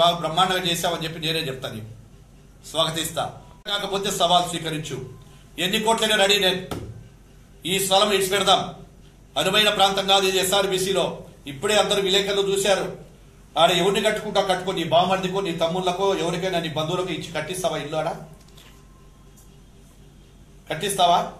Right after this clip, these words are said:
కట్టించు మళ్ళా. ఉంటారే మళ్ళా. కట్టు మళ్ళా. లేదంటే ఎంత డబ్బులకైనా సరే, సరి సగం వేసుకుందాం, పేద ప్రజలకు land acquire చేసి కట్టిద్దాం.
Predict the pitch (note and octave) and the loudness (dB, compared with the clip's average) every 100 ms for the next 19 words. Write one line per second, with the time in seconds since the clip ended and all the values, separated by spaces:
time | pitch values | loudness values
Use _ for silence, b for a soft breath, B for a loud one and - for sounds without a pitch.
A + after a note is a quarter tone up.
0 | - - - - F#3+ F#3+ A3 G#3+ F3+ D3 | -20 -20 -20 -8 -4 -4 -2 0 2 2
1 | - - - - - E3+ G3 F3+ E3+ C#3 | 0 -14 -20 -18 -10 0 2 2 2 0
2 | A2 - - - - - - - F#3 F#3 | -2 -8 -18 -20 -20 -20 -20 -4 -2 0
3 | G3+ F3+ D3+ - - - F3 G#3 A3 A3 | 2 2 2 0 -6 -6 0 2 2 2
4 | G3+ A3+ A3+ A3+ G3 G#3+ G#3+ G#3+ G#3 F#3 | 4 6 6 6 4 0 0 0 0 0
5 | F#3 G3+ A3 G#3+ G3+ G3+ G#3+ G#3+ G#3 G3+ | 0 0 0 0 0 -2 -2 -4 -2 -2
6 | G3+ G3+ G3 F#3+ F3 E3+ G3 G3 G3+ G3 | -2 0 0 0 0 0 2 0 -2 -2
7 | G3 G3 F3 F#3 F#3 D3+ | -2 -2 -4 -2 0 0